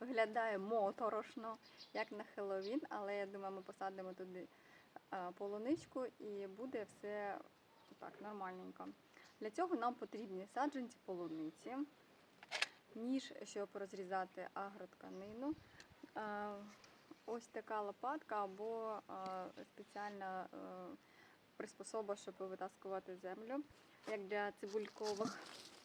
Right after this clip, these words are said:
вода. А от. А, і добре в повну лунку буду біоберферм засипати. Але щось, е, саджанці, що мені прийшли,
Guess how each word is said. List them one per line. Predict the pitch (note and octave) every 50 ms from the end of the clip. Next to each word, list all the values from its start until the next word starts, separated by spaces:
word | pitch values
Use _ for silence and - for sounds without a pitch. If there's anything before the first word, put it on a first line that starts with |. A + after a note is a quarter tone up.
| -
вода. | - G#3 B3 C4 A3 F3 E3+ F3 G3+ - - - - - - - - - - - - - - -
А | - A3+
от. | A3 G#3+ G#3 G3+ G3+ - - - - - - - - - - - - - - - - - - - - - -
А, | - - -
і | - - - - - - - - - -
добре | - A3+ A3 A#3 A#3+ A#3 A3+
в | A3 G#3 G3 -
повну | A#3 A3+ G#3+ G#3 G#3 G3+ A3
лунку | C#4+ D#4 E4 - G#3+ F#3+
буду | F#3 G3+ G3+ A3
біоберферм | G3 F#3 G3+ G3 F#3 F#3 G3 G3+ G#3 - - - - F3+ F3+
засипати. | F3 - - - - - - - - - - - - - - - - - - - - - - - - - - - - - - - - - - - - - - - - - - - -
Але | - A#3 A#3+ C4 D#4
щось, | D4+ - B3 A#3+ - - - - -
е, | A#3 G#3+
саджанці, | - B3 A#3+ A3+ A3+ A3 - A3+
що | - - G#3+
мені | G#3+ G#3+ G#3+ G#3
прийшли, | G#3 G#3 G3+ G#3 - - C4+ D#4+ F#4